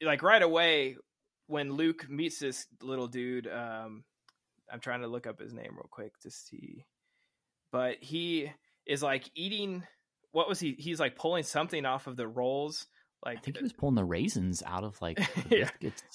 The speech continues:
Speaker 1: Yeah, and he was complaining that they use, uh, margarine instead of real butter.
Speaker 2: Yeah.
Speaker 1: Uh,
Speaker 2: Very spoiled.
Speaker 1: yeah, he's sort of the opposite of Luke, where, you know, we, Luke is happy with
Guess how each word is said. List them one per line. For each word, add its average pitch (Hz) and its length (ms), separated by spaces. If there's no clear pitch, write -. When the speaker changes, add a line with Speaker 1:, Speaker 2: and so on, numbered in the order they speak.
Speaker 1:
Yeah, 156 280
and 151 100
he 156 80
was 147 220
complaining 151 520
that 135 140
they 135 120
use, 135 500
uh, 120 180
margarine 131 560
instead 127 220
of 120 160
real 120 160
butter. 131 560
Speaker 2:
Yeah. 110 480
Speaker 1:
Uh, 117 380
Speaker 2:
Very 127 180
spoiled. 87 420
Speaker 1:
yeah, 147 360
he's 165 200
sort 208 200
of 160 80
the 143 140
opposite 139 600
of 117 160
Luke, 123 320
where, 123 500
you 139 140
know, 120 180
we, 127 420
Luke 156 360
is 131 200
happy 135 420
with 123 240